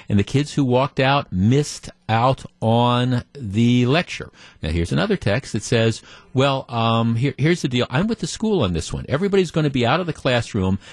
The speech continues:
They made this a school activity. They can't just let the kids run around unsupervised." I'm not sure if the suspension was fair, but some form of disciplinary action, I think, was in order.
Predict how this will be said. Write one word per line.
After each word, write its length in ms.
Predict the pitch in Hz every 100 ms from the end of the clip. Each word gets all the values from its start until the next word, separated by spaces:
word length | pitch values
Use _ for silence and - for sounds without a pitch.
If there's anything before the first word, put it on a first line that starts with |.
| -
They 160 | - 131
made 280 | 175 156 151
this 200 | 143 -
a 100 | 98
school 500 | - - 185 202 160
activity. 560 | 120 - 196 175 76
They 160 | 65 104
can't 280 | - 165 196
just 280 | - 143 147
let 180 | 131
the 80 | -
kids 380 | - 131 127 117
run 240 | 92 131
around 400 | 147 127 123 127 -
unsupervised." 920 | 120 127 - 220 220 110 82 - - - _ _ _ - - _ -
I'm 160 | 120
not 200 | 117 170
sure 320 | - - 151 143
if 100 | -
the 80 |
suspension 540 | 107 117 - 165 165 143
was 100 | 104
fair, 240 | - 92
but 140 | 117 -
some 240 | - 170
form 300 | - 147 135
of 60 | 107
disciplinary 580 | 120 - - 120 117 117
action, 280 | 113 -
I 120 | 120 113
think, 260 | - 123
was 140 | 123 101
in 80 |
order. 320 | 123 165 170